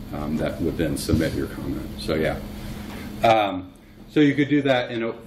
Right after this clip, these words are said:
maybe you could ch-, change the formatter for the comment one. You could, if you have something like, "Well, I just wanna have some sort of, like, reaction widget or whatever,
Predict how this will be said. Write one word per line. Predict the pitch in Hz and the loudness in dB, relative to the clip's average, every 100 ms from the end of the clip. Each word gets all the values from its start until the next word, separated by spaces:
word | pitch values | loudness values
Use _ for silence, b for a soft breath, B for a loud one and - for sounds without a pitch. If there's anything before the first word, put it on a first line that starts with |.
| - - | -12 -2
maybe | 120 117 113 | 2 4 4
you | 107 107 | 2 0
could | 104 - | -2 -4
ch-, | - - | -14 -6
change | - 120 107 | 0 0 0
the | - | -6
formatter | - 113 110 101 98 | -4 -2 0 0 -2
for | 95 | -8
the | 95 | -8
comment | - 107 104 101 | -4 -4 -4 -4
one. | 92 92 90 - | -4 -4 -6 -6
You | 95 | -4
could, | 98 90 | -2 -2
if | 98 90 | -4 -2
you | 98 87 | -2 0
have | 90 90 - | 2 2 -2
something | 98 87 90 85 | -8 -8 -6 -2
like, | 80 80 - | -2 -4 0
"Well, | 101 92 87 | 4 6 4
I | 85 | 2
just | 87 - | -4 -6
wanna | 87 82 | -4 -2
have | 80 78 | -4 -4
some | - 78 | -6 -6
sort | - 78 | -6 -6
of, | 76 | -4
like, | 76 71 - - B B B | -4 -6 -8 -12 B B B
reaction | 98 95 90 85 - 80 76 76 | 4 4 4 -2 -12 -12 -12 -12
widget | 69 73 71 | -12 -12 -12
or | |
whatever, | 69 67 67 | -12 -12 -12